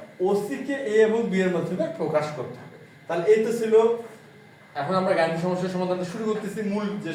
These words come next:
সমস্যার সমাধান। আর এখানে আমরা কি করছি? প্রথমে প্রশ্ন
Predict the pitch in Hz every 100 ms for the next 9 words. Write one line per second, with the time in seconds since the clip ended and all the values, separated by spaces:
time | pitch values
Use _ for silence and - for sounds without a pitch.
0 | 160 165 147 165 151 156 147 247 - -
1 | - 117 123 156 202 202 202 214 226 220
2 | 294 302 - - - - 190 190 269 -
3 | 202 170